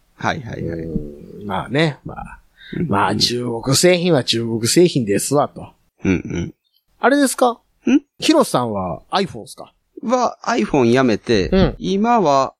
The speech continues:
Speaker 1: これなんて言うんだろう。ギャラクシーかな？
Speaker 2: おー、ギャラクシー。
Speaker 1: えー、かな？じゃないわ。ソニーのやつです。ソニーのなんと、あ、エクスペリアだ。
Speaker 2: エクスペリア、はいはいはい。
Speaker 1: はいはい。それですわ。
Speaker 2: なるほど。
Speaker 1: うん、やっぱり、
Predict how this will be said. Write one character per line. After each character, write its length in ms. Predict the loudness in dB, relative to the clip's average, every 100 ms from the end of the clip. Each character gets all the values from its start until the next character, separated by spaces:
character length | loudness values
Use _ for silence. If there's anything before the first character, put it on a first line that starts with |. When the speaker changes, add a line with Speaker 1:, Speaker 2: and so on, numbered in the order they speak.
| _ -6
Speaker 1:
こ 80 |
れ 80 | -2
な 120 | 0 -2
ん 60 |
て 100 | 2
言 80 | 2
う 20 |
ん 60 | 2
だ 100 | 0
ろ 80 | -4
う。 60 |
ギ 100 | -2
ャ 40 | -2
ラ 100 | -2
ク 100 | -4
シ 140 | -4
ー 40 | -4
か 140 | -8
な？ 140 | -10 -8 4
Speaker 2:
お 240 | 6 8
ー、 40 | 6
ギ 80 | 4
ャ 20 |
ラ 100 | 2
ク 60 | 2
シ 220 | 0 0
ー。 60 | -2
Speaker 1:
え 20 |
ー、 40 | _ _ -20 _ -8
か 80 | -4
な？ 120 | -4 -6 _ -10
じ 160 | -2
ゃ 60 | 2
な 140 | 2
い 80 | 2
わ。 160 | -2 -8 _ _
ソ 300 | -6 0 2
ニ 140 | 2
ー 20 |
の 60 | 2
や 100 | -2
つ 60 |
で 100 | -8
す。 320 | -10 -10 -12 _ _
ソ 260 | -12 -4 0
ニ 120 | 2
ー 20 |
の 120 | 0 0
な 140 | -2
ん 60 | -2
と、 200 | -6 -6
あ、 140 | -8
エ 140 | -4 -2
ク 80 | -2
ス 80 |
ペ 100 | 0
リ 100 | 0
ア 60 | 0
だ。 100 | -4
Speaker 2:
エ 60 | -4
ク 40 | -2
ス 120 | 0
ペ 100 | 2
リ 160 | 2
ア、 60 | -2
は 120 | -2
い 60 | -2
は 160 | -2
い 80 | -4
は 160 | -6 -8
い。 60 |
Speaker 1:
は 140 | -4 -4
い 100 | -4
は 140 | -8
い。 100 | -12 -14
そ 180 | -4 0
れ 80 | 2
で 100 | 0
す 120 | -2
わ。 120 | -4 _ -4
Speaker 2:
な 180 | 0 0
る 140 | 0
ほ 120 | -2
ど。 360 | -2 -4 -4 -10 _ -2
Speaker 1:
う 60 | 0
ん、 220 | 2 0
や 80 | -2
っ 60 | -2
ぱ 80 |
り、 180 | -2 -4